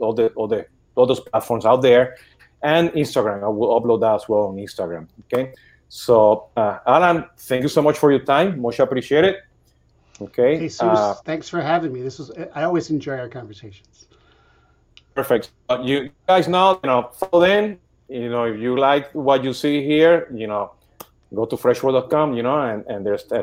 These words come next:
Speaker 1: tons of information out there, and they're, you know, moving into this ecosystem as well, okay? And you heard, you know, the, the conversation today.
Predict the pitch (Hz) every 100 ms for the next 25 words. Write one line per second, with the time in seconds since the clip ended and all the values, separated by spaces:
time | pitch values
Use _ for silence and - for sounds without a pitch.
0 | - 123 127 127 127 123 120 120 127 131
1 | 135 147 175 - _ - 117 113 131 139
2 | 143 - _ - 175 135 117 123 135 135
3 | 131 131 110 110 120 - - 127 135 123
4 | 117 110 104 101 110 92 - _ _ -
5 | - 131 175 - 104 95 113 110 120 117
6 | 113 104 104 - 110 98 101 104 101 110
7 | 98 101 107 95 85